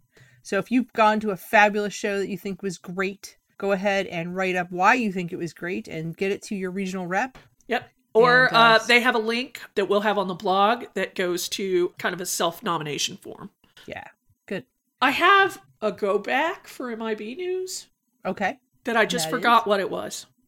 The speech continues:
Speaker 1: All right, so we'll go back to the go back.
Speaker 2: What was I thinking?
Speaker 1: I don't know, Heather.
Speaker 2: Oh my
Speaker 1: I know
Speaker 2: God, it
Speaker 1: we're
Speaker 2: just,
Speaker 1: very
Speaker 2: like,
Speaker 1: cl-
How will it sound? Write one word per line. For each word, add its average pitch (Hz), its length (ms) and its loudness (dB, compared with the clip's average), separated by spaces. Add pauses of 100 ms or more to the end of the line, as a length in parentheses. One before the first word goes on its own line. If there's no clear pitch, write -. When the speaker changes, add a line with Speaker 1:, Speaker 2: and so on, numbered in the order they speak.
(200)
Speaker 1:
All 269 60 0
right, 226 180 0
so 277 100 -2
we'll 262 100 -2
go 233 160 2
back 208 220 2
to 202 80 -8
the 170 60 -4
go 160 180 -8
back. 147 280 -14 (280)
Speaker 2:
What 339 160 -6
was 427 200 2
I 311 100 2
thinking? - 480 -8 (600)
Speaker 1:
I 180 100 -12
don't 262 180 -16
know, 285 140 -18 (180)
Heather. 156 280 -18 (480)
Speaker 2:
Oh 302 80 -10
my 330 120 0
Speaker 1:
I - 20 -2
know - 80 -2
Speaker 2:
God, 370 260 8
it 311 40 4
Speaker 1:
we're 302 60 0
Speaker 2:
just, 269 220 2
Speaker 1:
very 320 40 4
Speaker 2:
like, 330 140 4
Speaker 1:
cl- - 100 -14